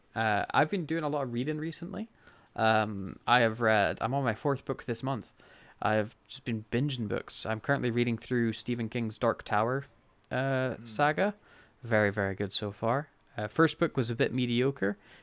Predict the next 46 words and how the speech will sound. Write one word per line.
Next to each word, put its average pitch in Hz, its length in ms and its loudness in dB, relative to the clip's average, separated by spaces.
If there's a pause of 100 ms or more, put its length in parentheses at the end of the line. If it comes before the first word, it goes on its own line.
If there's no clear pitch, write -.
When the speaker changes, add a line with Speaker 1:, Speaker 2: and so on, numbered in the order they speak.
(120)
Speaker 1:
but 117 160 2
the 101 80 0
second 120 320 2
book 117 240 -2
has 101 320 -2 (260)
took - 280 0
it 135 180 2
and 107 180 0
started 110 300 -2
running, 131 340 0 (160)
and 110 140 -8
it's - 180 -12
become 104 540 -6 (280)
extremely 110 680 -8 (140)
very - 260 -8
good. - 220 -10
Speaker 2:
How, 147 160 -6 (200)
how 151 220 -4
big 156 300 -6
are 143 80 0
those 131 240 -6
books? 123 420 -12
Because - 260 -20
I 135 140 -6
read 135 300 -8
Stephen 127 360 -10
King 127 220 -12
books 131 300 -10
that 110 80 -10
are, - 80 -10
like, - 40 -4
Speaker 1:
<sighs> - 300 -2
Speaker 2:
a - 40 -14
thousand 123 360 -10
pages. - 800 -8
<laughs> 120 60 -10
Speaker 1:
The 135 120 6
first 190 380 4
one 160 160 6
is 135 140 0
about 123 180 0
two 135 200 0
hundred 127 280 0
and 120 100 -8
fifty 123 280 -2
pages. 135 480 -2